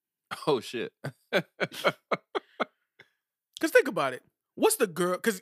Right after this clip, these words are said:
Speaker 2: remember, everything is all good until all of a sudden his enemies get after him, right?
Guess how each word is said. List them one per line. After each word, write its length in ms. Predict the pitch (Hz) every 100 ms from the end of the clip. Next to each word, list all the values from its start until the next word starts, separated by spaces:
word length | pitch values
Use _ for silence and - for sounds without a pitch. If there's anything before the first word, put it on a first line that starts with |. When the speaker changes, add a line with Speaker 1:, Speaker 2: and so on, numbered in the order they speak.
| -
Speaker 2:
remember, 280 | 240 349 202
everything 500 | 220 269 277 262 240 -
is 140 | 185 -
all 240 | 196 226
good 220 | 190 220
until 400 | 185 180 180 170
all 160 | 160 165
of 60 | 160
a 40 |
sudden 160 | 175 151
his 120 | 147
enemies 380 | 208 180 151 135
get 160 | 143 135
after 260 | 120 -
him, 180 | 113 127
right? 180 | 165